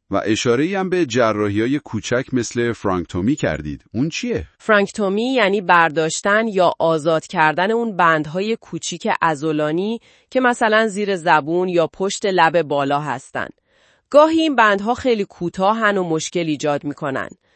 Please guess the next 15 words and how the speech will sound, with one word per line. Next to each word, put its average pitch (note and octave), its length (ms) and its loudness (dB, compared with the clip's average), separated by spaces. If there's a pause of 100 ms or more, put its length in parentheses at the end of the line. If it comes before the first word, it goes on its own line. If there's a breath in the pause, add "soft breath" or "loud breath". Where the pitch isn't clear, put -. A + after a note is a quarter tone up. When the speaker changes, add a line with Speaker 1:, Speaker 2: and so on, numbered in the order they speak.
(280)
Speaker 2:
لیزر G#3+ 460 4
این A3 200 -4
کار G#3 240 2
رو F3+ 80 2
هم E3+ 200 -2
خیلی F3 320 -6
تمیز F#3+ 720 -2
و D#3+ 100 2
با D3+ 160 0
دقت E3 640 0
و F3 100 2
خونریزی D#3+ 840 -2
کم E3 300 0
انجام C#3 400 -2
می‌ده. C3 380 -4